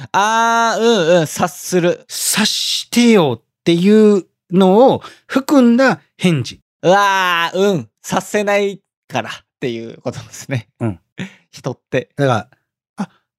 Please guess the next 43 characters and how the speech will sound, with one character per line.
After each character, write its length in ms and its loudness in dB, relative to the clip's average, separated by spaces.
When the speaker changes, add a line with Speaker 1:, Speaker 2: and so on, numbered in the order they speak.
Speaker 2:
は 180 2
い」 180 -8
と 80 -4
か 80 2
じ 80 -2
ゃ 40 0
な 40 -4
く 40 -14
て、 320 -4
「あ、 180 -6
は 160 -2
い」 80 -18
み 80 0
た 140 0
い 20 2
な。 100 -2
Speaker 1:
あ 300 -10
ー、 40 -12
嫌 240 -2
な 160 -4
ん 100 -8
だ 120 -4
ろ 140 -6
う 60 -6
な 280 0
っ 100 -10
て、 180 0
こ 120 -2
っ 100 -4
ち 140 -6
が 80 -2
察 180 -10
す 160 -10
る 60 2
っ 40 -2
て 120 -10
こ 100 -20
と 80 -20
で 80 -8
す 60 -6
ね。 80 -14
Speaker 2:
う 40 -20
ん。 60 -20